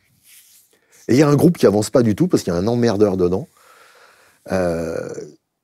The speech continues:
qui, qui fait chier de façon tout le temps ironique, mais parce qu'il est gêné, tu vois.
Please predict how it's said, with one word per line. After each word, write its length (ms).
qui, 200
qui 180
fait 340
chier 440
de 120
façon 540
tout 100
le 60
temps 160
ironique, 520
mais 100
parce 180
qu'il 160
est 40
gêné, 340
tu 80
vois. 140